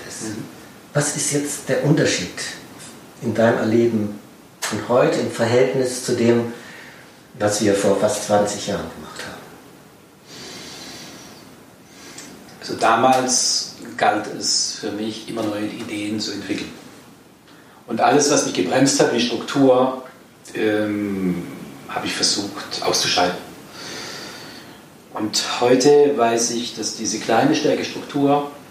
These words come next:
Speaker 2: das Fundament ist, dass ich diesen Ideenreichtum,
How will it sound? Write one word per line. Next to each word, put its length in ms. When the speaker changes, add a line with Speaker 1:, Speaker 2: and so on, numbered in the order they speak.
Speaker 2:
das 140
Fundament 640
ist, 280
dass 180
ich 120
diesen 300
Ideenreichtum, 760